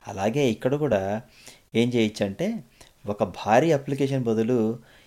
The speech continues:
ఈ భారీ అప్లికేషన్‌ని నాలుగు సంబంధం లేని నాలుగు అప్లికేషన్‌గా కనుక విడగొడితే ఈ సమస్యల్ని కాస్త తగ్గించొచ్చు అని చెప్పి కొందరికి ఆలోచన వచ్చింది. ఆలోచన బానే ఉంది.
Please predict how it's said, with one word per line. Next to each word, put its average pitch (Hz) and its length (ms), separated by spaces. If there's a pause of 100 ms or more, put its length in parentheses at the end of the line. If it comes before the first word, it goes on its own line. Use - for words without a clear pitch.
(160)
ఈ 123 100
భారీ 113 300
అప్లికేషన్‌ని 135 720
నాలుగు 117 720 (240)
సంబంధం 143 720
లేని 143 280
నాలుగు 120 360
అప్లికేషన్‌గా 120 720
కనుక 107 260
విడగొడితే 101 760 (640)
ఈ 127 100
సమస్యల్ని 127 760 (420)
కాస్త 117 240
తగ్గించొచ్చు 117 640
అని 98 160
చెప్పి 175 420 (420)
కొందరికి 135 360
ఆలోచన 104 320
వచ్చింది. - 360 (920)
ఆలోచన 98 320
బానే 147 300
ఉంది. 131 420